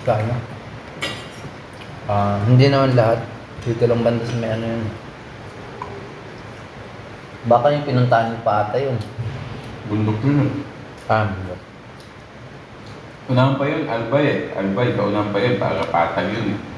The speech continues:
Speaker 2: Yung pinuntahan ko, may mga bundok pa eh. Mataas yun
Speaker 1: Ah,
Speaker 2: eh.
Speaker 1: baka ano yan, sa may baba, no?
Speaker 2: Bak-, ay, baka lugar ni ano yun. Ano ba lugar yan?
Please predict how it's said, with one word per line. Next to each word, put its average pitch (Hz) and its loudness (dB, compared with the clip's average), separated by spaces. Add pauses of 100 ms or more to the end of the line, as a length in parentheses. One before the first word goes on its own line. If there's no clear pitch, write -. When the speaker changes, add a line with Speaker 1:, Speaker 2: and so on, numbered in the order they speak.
(260)
Speaker 2:
Yung 92 2
pinuntahan 95 2
ko, 107 0
may 87 0
mga 90 0
bundok 98 -2 (100)
pa 120 2
eh. 95 0 (960)
Mataas - 2
yun 127 0
Speaker 1:
Ah, 120 2
Speaker 2:
eh. 127 4
Speaker 1:
baka 147 4 (120)
ano 123 0
yan, 135 0
sa - -6
may 113 -2
baba, 107 2
no? 127 0 (1800)
Speaker 2:
Bak-, - -8
ay, - -4 (200)
baka 170 -2 (640)
lugar 87 -2
ni 87 -2
ano 85 2
yun. 104 0 (720)
Ano 90 -6 (120)
ba 87 0
lugar 85 0
yan? 80 -6